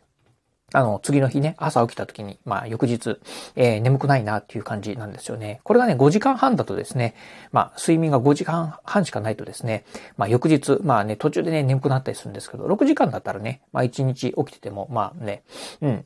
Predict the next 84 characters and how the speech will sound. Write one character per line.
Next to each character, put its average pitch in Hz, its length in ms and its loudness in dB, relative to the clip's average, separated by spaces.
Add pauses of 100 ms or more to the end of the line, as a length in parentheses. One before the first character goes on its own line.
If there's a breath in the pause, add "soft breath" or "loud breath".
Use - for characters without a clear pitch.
(100)
そ - 140 -2
の 135 60 4
日 131 100 -2
は 98 80 -2
ね、 104 160 -12
な 117 120 2
ん 120 40 0
と 120 60 -6
も 117 80 -4
な 113 120 -2
い 98 40 -6
な 113 120 -4
っ 131 60 -4
て - 60 -18
い - 60 -12
う - 20 -12
感 - 220 -16
じ - 100 -14
で 127 160 -14
す - 40 -18
よ - 120 -18
ね。 113 260 -8 (380 loud breath)
な 175 80 4
の 151 100 4
で、 104 120 2
ま 117 200 2
あ、 160 100 -2
例 160 80 8
え - 20 6
ば 110 80 0
ね、 127 200 -6
朝 - 220 -4
四 147 160 8
時 190 100 4
に 110 60 -2
起 107 80 -2
き - 120 -2
よ 101 80 4
う - 40 -8
と 104 60 -10
思 101 140 -8
う - 20 -14
と 98 80 -14
で 117 100 -12
す - 80 -12
ね、 151 220 -2 (160 soft breath)
ま 113 100 2
あ、 104 40 2
六 120 200 6
時 165 80 2
間、 - 200 -6 (100)
う 139 40 -6
ん、 120 180 -2
睡 139 240 0
眠 104 120 -4
取 127 160 0
ろ 131 60 6
う - 20 0
と 131 80 0
思 156 140 0
う - 20 -6
と、 - 160 0
十 160 180 6
時 156 140 0
に 104 60 -6
は 101 80 -4
寝 104 100 -6
な 101 80 -6
い 95 60 -12
と - 80 -18
い - 20 -16
け 95 60 -12
な 95 80 -10
い 98 60 -14
っ - 20 -16
て - 160 -4
い - 20 2
う - 0 -
と 247 80 0
こ 262 80 6
ろ 190 80 6
で 104 60 0
ね、 123 220 -2 (220 loud breath)
ま - 200 2